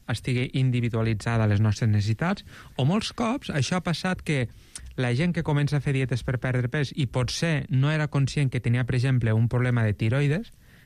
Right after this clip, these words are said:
que molts cops ha sortit, i que aquesta gent tindrà molta més dificultat a perdre pes que una persona sana, no?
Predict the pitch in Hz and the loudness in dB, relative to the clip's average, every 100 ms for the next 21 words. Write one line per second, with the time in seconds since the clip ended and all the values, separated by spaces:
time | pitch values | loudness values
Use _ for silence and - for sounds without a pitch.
0 | - 107 110 - 123 117 151 175 - 151 | -8 -4 -4 -2 0 0 -2 -2 -4 -4
1 | 127 127 127 143 156 151 175 - 147 147 | -2 -2 -2 -2 0 0 0 0 0 0
2 | 147 139 165 185 190 185 170 151 147 151 | 2 4 4 2 0 0 0 -2 -8 -8
3 | 143 143 131 123 135 135 139 156 185 - | -6 -4 -4 -4 -2 -2 -2 -2 -4 -10
4 | - - - 151 143 143 123 151 147 127 | -20 -18 -2 0 0 -2 -2 0 2 0
5 | 143 139 110 143 | 0 2 2 0